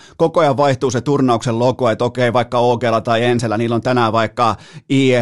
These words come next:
M, huomenna on sitten vaikka Majori ja sen jälkeen on sitten Dreamhack ja sen jälkeen pelataan Dotaakin välissä. Mä olin koko ajan, si-, mä, mä, mä hu-, mä, mä, mä voin myöntää, että mä menetin ehkä, ö, siipaleen mun C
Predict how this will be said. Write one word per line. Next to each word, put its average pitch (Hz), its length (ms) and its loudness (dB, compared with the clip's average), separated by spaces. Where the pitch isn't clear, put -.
M, 113 280 2
huomenna 127 400 2
on 104 80 -2
sitten 113 260 -4
vaikka 113 280 -2
Majori 120 440 2
ja 110 100 0
sen 135 200 0
jälkeen 117 360 0
on 110 80 -2
sitten 113 300 -4
Dreamhack 120 540 0
ja 120 140 -2
sen 147 140 0
jälkeen 127 280 0
pelataan 120 400 0
Dotaakin 127 480 0
välissä. 120 300 0
Mä 120 100 2
olin 175 140 2
koko 170 220 0
ajan, 156 140 2
si-, 151 340 -12
mä, 156 260 -4
mä, 165 220 2
mä 180 120 2
hu-, 156 200 0
mä, - 120 2
mä, - 420 -8
mä 151 100 -2
voin 208 160 2
myöntää, 170 340 2
että 135 180 0
mä 147 140 4
menetin 151 420 2
ehkä, 131 400 0
ö, 120 60 2
siipaleen 131 600 2
mun 120 160 2
C 110 100 -4